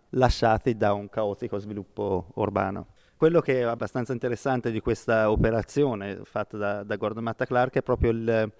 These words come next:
è sostanzialmente quella di riscoprire tutta una parte della città che è rimasta intrappolata in maglie sempre più strette, sempre più serrate, e in una città in cui il valore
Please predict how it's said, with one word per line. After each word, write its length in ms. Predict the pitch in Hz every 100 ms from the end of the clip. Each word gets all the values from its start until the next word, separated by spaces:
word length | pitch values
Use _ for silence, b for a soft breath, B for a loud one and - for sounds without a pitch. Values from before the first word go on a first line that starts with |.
| b
è 280 | - 127 123 - 147
sostanzialmente 720 | - 113 117 120 127 123 110
quella 180 | 120
di 140 | 117 120
riscoprire 840 | 131 - 135 - 127 117 104 95 -
tutta 220 | 160 147
una 80 | 127
parte 260 | 139 120
della 120 | 127 113
città 220 | 135 156
che 100 | 175
è 20 |
rimasta 260 | 135 110 120
intrappolata 840 | 110 110 120 110 101 - 120 - -
in 160 | 117
maglie 340 | 117 120 120 113
sempre 260 | 120 110
più 100 | -
strette, 360 | 110 120 110 101
sempre 240 | 104 104
più 100 | 110
serrate, 680 | 101 113 107 101 92 123 131 -
e 160 | 135
in 120 | 123
una 180 | 127 131
città 340 | 120 127 143 143
in 160 | 123
cui 200 | 123 127
il 200 | 117 110
valore 680 | 107 113 120 123 120 117